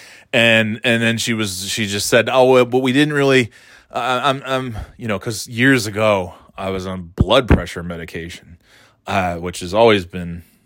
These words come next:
my blood pressure's always high because I'm always angry and I'm always fucking, my heart is always like, <laughs> 'cause I,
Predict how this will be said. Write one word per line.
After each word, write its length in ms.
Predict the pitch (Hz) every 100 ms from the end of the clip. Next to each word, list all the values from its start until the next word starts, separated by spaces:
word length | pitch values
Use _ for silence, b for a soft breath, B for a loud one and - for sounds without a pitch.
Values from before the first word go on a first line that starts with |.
| _ B B B
my 100 | 170
blood 280 | 156 208
pressure's 340 | 202 190 180 143
always 360 | 139 131 113
high 400 | - 95 85 82 _ _ b b b b b
because 300 | - 127 139
I'm 160 | 127 135
always 360 | 147 135 135 127
angry 640 | 135 135 139 127 127 131
and 140 | 123
I'm 120 | 113
always 280 | 117 117 113
fucking, 460 | - 117 104 107 104
my 240 | 127 110
heart 380 | 104 - 120 120
is 140 | 113 101
always 340 | 107 107 98
like, 320 | 104 98 95
<laughs> 760 | - 113 - - - _ _ _
'cause 200 | - 127
I, 160 | 131